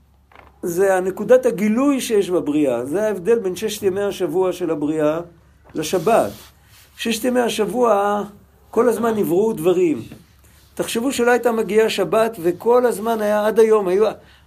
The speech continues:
כל יום בבוקר היינו רואים כמה,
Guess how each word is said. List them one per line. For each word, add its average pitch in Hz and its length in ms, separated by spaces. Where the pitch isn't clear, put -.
כל 247 200
יום 254 140
בבוקר 233 440
היינו 226 220
רואים 226 280
כמה, 214 920